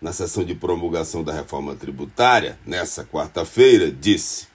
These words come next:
"A todos que fizeram uma revolução e aos que disseram que fizemos uma revolução possível, eu vos digo,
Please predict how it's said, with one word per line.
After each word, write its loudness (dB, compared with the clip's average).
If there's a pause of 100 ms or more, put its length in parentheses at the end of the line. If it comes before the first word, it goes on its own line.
(420)
"A 6
todos 6
que 6
fizeram 6
uma 2
revolução 2 (280)
e 6
aos 6
que -6
disseram 6
que -12
fizemos 2
uma -2
revolução -4
possível, 4 (220)
eu 8
vos 8
digo, 6